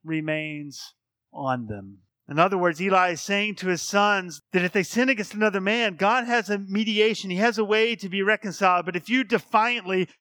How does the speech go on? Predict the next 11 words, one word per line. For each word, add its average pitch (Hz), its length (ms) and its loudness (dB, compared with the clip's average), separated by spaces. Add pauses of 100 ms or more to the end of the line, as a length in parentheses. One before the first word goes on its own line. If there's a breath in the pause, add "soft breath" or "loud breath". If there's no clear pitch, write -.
continue 220 560 0
with 180 140 2
disdain 226 640 -2 (180 soft breath)
and 190 120 0
contempt 233 520 0 (200 loud breath)
to 190 100 0
sin 240 300 2
against 226 400 -2
the 208 80 4
living 214 340 2
God, 196 440 4